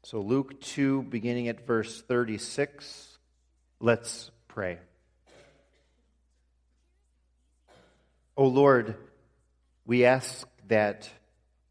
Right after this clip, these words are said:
as we approach your word together as a church, uh, for the last time in two thousand fourteen,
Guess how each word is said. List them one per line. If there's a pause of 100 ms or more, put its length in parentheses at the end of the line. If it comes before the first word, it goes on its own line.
(320)
as
we
approach
your
word
together (1500)
as
a
church, (100)
uh,
for
the
last
time
in
two
thousand
fourteen,